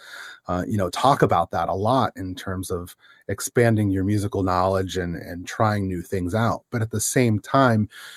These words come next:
you do have to keep that overall kind of sight of, you know, just make sure the song is good.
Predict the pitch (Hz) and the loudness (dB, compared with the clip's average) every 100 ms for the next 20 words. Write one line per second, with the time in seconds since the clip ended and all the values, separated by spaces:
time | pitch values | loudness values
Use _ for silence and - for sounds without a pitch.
0 | - _ 101 104 98 123 123 113 104 - | -20 _ -4 -2 2 4 6 4 2 -2
1 | - 113 110 98 92 85 110 110 98 101 | -6 -4 -2 -2 -2 -2 0 0 2 2
2 | 98 95 92 87 - - - - _ _ | 2 2 0 -4 -8 -20 -20 -20 _ _
3 | _ _ _ _ _ - - 110 95 - | _ _ _ _ _ -8 -2 0 0 0
4 | - 139 120 - 104 90 92 90 - - | 6 6 4 0 0 0 0 -4 -10 -16
5 | _ _ - 165 165 160 117 - 233 - | _ _ -8 -2 2 2 0 -4 -18 -20
6 | _ _ _ _ 113 - 202 - 226 - | _ _ _ _ -18 -4 0 4 4 2
7 | - 160 131 120 120 110 92 82 80 95 | 0 2 4 4 4 4 0 -4 -6 -4
8 | 80 - | -2 -6